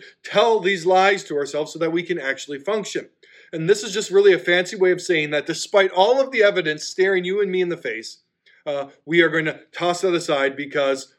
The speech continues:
we have committed ourselves to an impersonal origin, that there is no God. If your worldview can't explain how you live your life,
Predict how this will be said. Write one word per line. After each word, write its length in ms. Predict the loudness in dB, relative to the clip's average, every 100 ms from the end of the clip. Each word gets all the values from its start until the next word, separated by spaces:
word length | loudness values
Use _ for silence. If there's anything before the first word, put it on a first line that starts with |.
| _
we 180 | -4 -2
have 220 | 0 -2
committed 340 | -4 -4 -2 -2
ourselves 520 | -4 -4 -6 -6 -10 _ _
to 140 | -12
an 100 | -10
impersonal 760 | -8 -8 -8 -6 -6 -8 -14 -10
origin, 440 | -8 -8 -10 -20 _ _ _
that 140 | -12 -10
there 180 | -10 -8
is 440 | -6 -6 -10 -18
no 260 | -20 -14 -12
God. 340 | -10 -10 -10 _ _ _ _ _ _ _ _
If 120 | -18
your 100 | -12
worldview 380 | -4 -4 -4 -8
can't 200 | -8 -10
explain 400 | -10 -12 -10 -10
how 140 | -10 -12
you 160 | -10
live 180 | -8 -4
your 120 | -4
life, 320 | -4 -6 -16